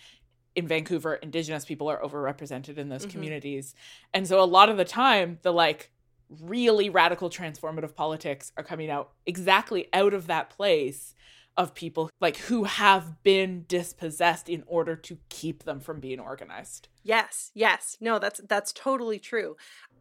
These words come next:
Speaker 1: It's a great way to keep people from being political is to make sure that they're real distracted trying to
Speaker 2: Yes,
Speaker 1: stay alive.
Speaker 2: yeah. And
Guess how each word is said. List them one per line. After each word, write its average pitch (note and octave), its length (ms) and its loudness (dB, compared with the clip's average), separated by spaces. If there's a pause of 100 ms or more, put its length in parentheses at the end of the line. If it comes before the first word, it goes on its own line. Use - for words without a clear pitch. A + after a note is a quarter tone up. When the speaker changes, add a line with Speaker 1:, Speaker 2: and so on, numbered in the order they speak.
(140)
Speaker 1:
It's F#3+ 120 -8
a G3+ 40 4
great A3 340 2
way A3+ 140 8
to G#3+ 80 4
keep G#3+ 240 -8
people F#3+ 220 -2
from F#3+ 180 -8
being F#3 180 -2
political D#3 480 -2
is C#3 120 -6
to - 100 -14
make D#3+ 120 -6
sure E3 160 -2
that D3+ 160 -8
they're C#3+ 460 -6 (460)
real E3+ 280 0
distracted E3 600 -4
trying D#3+ 180 -10
to G#3 60 -8
Speaker 2:
Yes, D4+ 160 6
Speaker 1:
stay D#4+ 100 4
alive. - 240 -6
Speaker 2:
yeah. B3 260 6 (160)
And C4 460 0